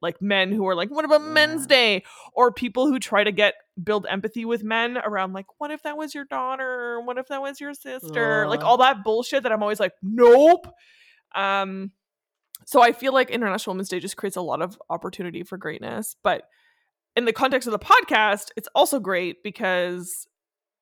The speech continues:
Speaker 1: as listeners know, any excuse I can come up with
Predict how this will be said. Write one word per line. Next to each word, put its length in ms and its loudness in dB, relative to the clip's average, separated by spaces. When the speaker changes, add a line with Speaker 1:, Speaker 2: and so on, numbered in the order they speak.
Speaker 1:
as 200 0
listeners 360 -6
know, 440 -2
any 200 -2
excuse 680 -8
I 160 -2
can 160 -16
come 200 -12
up 140 -8
with 360 -8